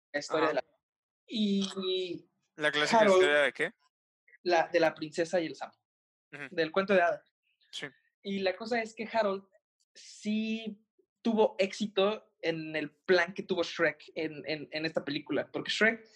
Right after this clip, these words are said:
Speaker 1: lo que quiere hacer es volverse bello para encajar y, eh, en los estándares de la sociedad y los estándares culturales de los que proviene Fiona o de lo que Shrek cree que quiere Fiona,
Speaker 2: Ujú.
Speaker 1: eh, y, y por siempre para ser,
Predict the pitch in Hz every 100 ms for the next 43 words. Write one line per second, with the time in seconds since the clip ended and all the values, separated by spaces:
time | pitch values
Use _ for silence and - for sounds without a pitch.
0 | - - _ _ _ _ _ _ 226 190
1 | 185 208 208 202 196 185 160 190 196 202
2 | 220 269 339 - _ _ _ - - 156
3 | 156 156 - 190 202 208 - - _ 185
4 | 160 151 151 151 147 147 - 160 170 180
5 | 170 - 147 139 147 - 156 180 196 151
6 | 143 - - 170 160 - 147 151 147 160
7 | 165 139 - 135 139 151 160 165 185 175
8 | 202 285 - 147 135 143 - 139 123 _
9 | _ - - 170 170 _ _ 170 170 -
10 | _ 156 160 208 180 180 - _ _ _
11 | _ 143 143 165 _ _ _ 180 165 160
12 | 156 139 156 139 _ _ _ _ _ -
13 | - - _ - 170 190 180 180 131 127
14 | - 135